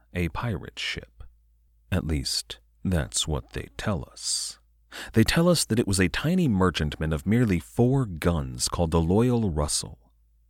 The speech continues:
The Loyal Russell pulled up alongside Adventure Galley and hailed her. As it turned out, their captain was sick, so Captain Kidd had him brought over. For the next several days, Doctor Brandenham treated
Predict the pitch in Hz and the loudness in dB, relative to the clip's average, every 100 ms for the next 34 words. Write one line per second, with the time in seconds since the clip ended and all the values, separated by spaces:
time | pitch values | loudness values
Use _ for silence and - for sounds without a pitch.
0 | _ 101 90 90 87 82 85 110 - 76 | _ 2 6 8 6 6 4 2 2 -2
1 | 71 - 165 135 113 87 87 90 78 - | -2 0 2 2 2 2 4 4 2 2
2 | 95 82 76 71 101 - 73 71 69 87 | 2 2 0 0 0 0 -2 -4 -2 0
3 | 104 90 139 139 - - - - - _ | 0 0 -2 -2 -4 -6 -10 -12 -20 _
4 | _ - 82 - 92 80 101 85 - 90 | _ -2 0 0 2 4 4 4 2 0
5 | 135 143 - 123 95 80 - - 95 - | 0 0 0 2 2 2 0 -2 -4 -6
6 | - - _ _ _ - 85 78 85 78 | -18 -20 _ _ _ -4 -2 0 0 0
7 | 73 73 - 120 80 92 82 73 78 80 | -2 -2 0 2 2 -2 -2 -2 -2 -2
8 | 78 71 65 98 98 - - - _ _ | 0 0 0 -2 -2 -6 -18 -20 _ _
9 | _ _ _ _ - - - - 131 180 | _ _ _ _ -18 -16 -6 4 6 6
10 | - - - 120 98 82 73 85 69 60 | 2 -2 2 4 4 2 2 2 2 -2
11 | 64 - 107 - 92 98 98 73 69 - | -2 0 0 2 0 2 0 0 -4 -8
12 | 69 69 78 - 160 170 - - - | -8 -6 -4 -2 0 0 -2 -14 -16